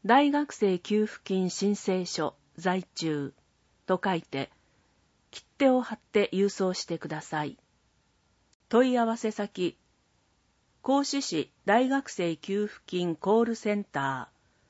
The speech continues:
ー、電話三五九五五零四。開設期間、十二月十五日木曜から令和五年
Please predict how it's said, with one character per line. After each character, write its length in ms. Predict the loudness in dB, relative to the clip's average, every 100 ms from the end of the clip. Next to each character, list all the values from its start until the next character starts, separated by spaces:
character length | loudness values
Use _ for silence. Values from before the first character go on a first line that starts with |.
| _ _
ー、 40 | 0
電 260 | 2 2
話 260 | 0 0 -2 _ _ _
三 340 | 0 4 4 4
五 240 | 4 0
九 420 | -2 -2 -2 -2 -8 _ _ 2
五 300 | 6 6 4
五 260 | 0 0
零 240 | 0 -2 -2
四。 320 | -2 -4 -6 _ _ _ _ _ _ _ _ _ _
開 240 | 4 4
設 360 | 4 -2 -2 -12
期 160 | -20 -4
間、 340 | -2 -2 -4 -10 _ _ -2
十 240 | 2 4
二 140 | 4
月 300 | 4 0 -2
十 260 | -2 0 2
五 140 | 0
日 280 | -2 -2 -2
木 300 | -2 -2 0
曜 180 | 0 0
か 160 | -4 -4
ら 220 | -4 -6 _ _ _ _ 0
令 260 | 4 6
和 160 | 4 2
五 140 | 0
年 320 | 0 0 -2